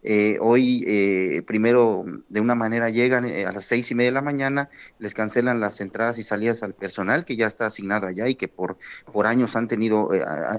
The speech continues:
eh, es-, esas instalaciones, concursos y, y demás, ¿no? En otros estados, incluso a nivel internacional,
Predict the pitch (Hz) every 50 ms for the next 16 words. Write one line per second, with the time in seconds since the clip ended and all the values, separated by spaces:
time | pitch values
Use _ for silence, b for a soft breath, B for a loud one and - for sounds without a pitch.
0 | - 104 101 95 95 95 95 101 104 - - - 107 - 120 113 - 107 - 110
1 | 110 110 107 - 117 120 123 117 - - 104 98 - - 120 131 127 127 123 110
2 | - - 101 95 92 - B B B B B - 107 101 101 101 107 107 110 104
3 | 113 127 135 127 110 110 113 113 - 104 95 - - 110 113 117 117 110 - -
4 | B B B B B 110 98 - 110 120 120 123 107 104 104 107 110 110 104 107
5 | 104 117 120 117 - 123 120 120 131 131